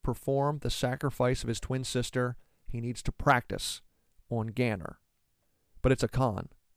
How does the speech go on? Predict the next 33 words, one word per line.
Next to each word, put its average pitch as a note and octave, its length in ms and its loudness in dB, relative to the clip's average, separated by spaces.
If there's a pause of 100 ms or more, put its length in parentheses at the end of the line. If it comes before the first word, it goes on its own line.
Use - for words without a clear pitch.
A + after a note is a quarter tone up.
(100)
and A#2 140 -4
later, C#3 420 6 (160)
Jacen D3+ 400 2
tells A#2 300 2
Ganner A2 480 0
that A2+ 100 2
he B2+ 80 2
will A#2 120 2
not A2 240 4
be B2 80 4
sacrificed, - 760 0 (920)
but A#2 120 4
he's A#2 220 4
going A#2 320 4
to A2 120 0
die. G2 400 -2 (1000)
And A2+ 140 -4
if G#2+ 100 -4
Ganner D#3+ 320 4
wants D#3 260 2
to C#3 100 2
make C#3 240 2
his B2+ 160 2
death C3 280 4
count C#3 280 2
for A#2+ 100 0
something, A2+ 520 -2 (360)
he'll D3+ 240 8
go D3+ 180 6
along C#3+ 320 6
with A#2 120 0
Jacen's A2+ 360 -2
plan, A#2+ 400 -4